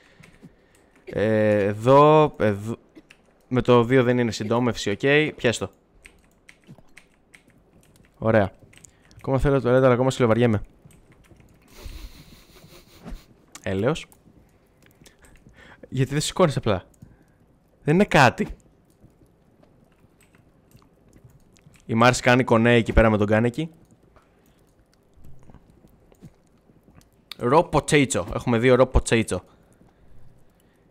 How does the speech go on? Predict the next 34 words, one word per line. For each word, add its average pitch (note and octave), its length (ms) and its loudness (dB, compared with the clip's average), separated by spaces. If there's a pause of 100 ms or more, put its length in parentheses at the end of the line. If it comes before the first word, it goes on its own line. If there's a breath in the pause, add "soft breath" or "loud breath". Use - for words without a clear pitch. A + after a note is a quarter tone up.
(160)
Θέλω E3 260 -2
να E3+ 120 0
φτιάξω B2 600 -2 (320)
αυτό - 240 -6
που E3 100 -8
τις D3 120 -8
φυτεύεις. G#2+ 580 0 (3000 soft breath)
Για B2 120 -2
να B2 80 2
μην C#3+ 120 0
ξεμείνω D3 280 2
από B2+ 220 2
φαΐ B2 160 6
τσάμπα. A#2 380 2 (920)
Τσάμπα. G#2+ 320 -4
Πού - 220 -2
κολλάει C3 260 -2
το A#2 100 -6
τσάμπα; C3+ 300 0
Δεν D3 140 2
κολλάει A2+ 320 2
το G2 80 -14
τσάμπα. F#2+ 240 -6
Για G#2 100 0
να A2 100 2
μην B2+ 120 0
μείνω C#3 200 2
από B2 380 0 (180)
φαΐ B2 320 6
έτσι. B2 320 2 (520 soft breath)
Στο - 120 -16
τσακμπάμα, A#2+ 460 2
Isaac, C#3+ 140 0
μουσική. B2+ 500 -4